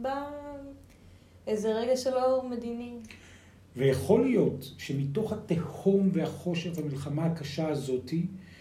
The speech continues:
Speaker 2: שקורית כרגע עם מאות, שיודעים, הרוגים ועשרות, אולי מאה, אולי מאה שלושים, אולי יותר, נעדרים ואולי חטופים, יכול להיות שבעוד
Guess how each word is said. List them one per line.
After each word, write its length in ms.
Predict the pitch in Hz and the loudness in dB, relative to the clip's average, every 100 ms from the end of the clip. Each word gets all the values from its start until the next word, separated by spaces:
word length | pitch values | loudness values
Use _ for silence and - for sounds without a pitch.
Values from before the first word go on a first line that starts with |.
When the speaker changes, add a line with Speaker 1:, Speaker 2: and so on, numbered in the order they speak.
| - - | -20 -12
Speaker 2:
שקורית 460 | - - 143 160 | -10 -4 0 0
כרגע 300 | - 151 147 | 0 -2 0
עם 200 | 139 131 131 - - - - - - - - - - - - - - | 0 -2 -4 -10 -16 -20 -20 -20 -20 -20 -20 -20 -20 -20 -20 -20 -8
מאות, 880 | 131 147 190 180 165 - - - - - - | 0 2 6 6 6 2 -6 -8 -8 -16 -14
שיודעים, 540 | - 120 120 147 127 101 92 | -6 -4 2 2 2 0 -4
הרוגים 760 | 110 101 101 117 151 147 123 110 | -6 -8 -6 -2 0 0 0 -2
ועשרות, 680 | 98 101 92 123 120 151 147 | -4 -6 -6 -6 -2 0 0
אולי 180 | 117 117 117 | -2 -4 -2
מאה, 260 | 123 156 | 0 0
אולי 220 | 135 120 | 0 -2
מאה 200 | 120 127 | -2 -4
שלושים, 540 | - - - 160 147 123 | -6 -10 -8 -4 -2 0
אולי 140 | 123 | 0
יותר, 460 | 127 123 - 143 139 - - - - | -2 -2 0 0 0 -2 -10 -14 -4
נעדרים 760 | 123 123 117 120 139 160 131 110 | 0 2 0 0 2 2 2 -2
ואולי 240 | 113 123 | -4 -4
חטופים, 540 | - - - - 165 170 - - - - - - | -6 -10 -12 -4 0 0 -2 -14 -20 -20 -16 -10
יכול 520 | - - 92 131 180 | -10 -10 -2 2 4
להיות 520 | 208 143 113 - - - - - - | 6 4 4 -2 -12 -20 -20 -20 -14
שבעוד 420 | 110 117 135 135 | -6 0 0 -2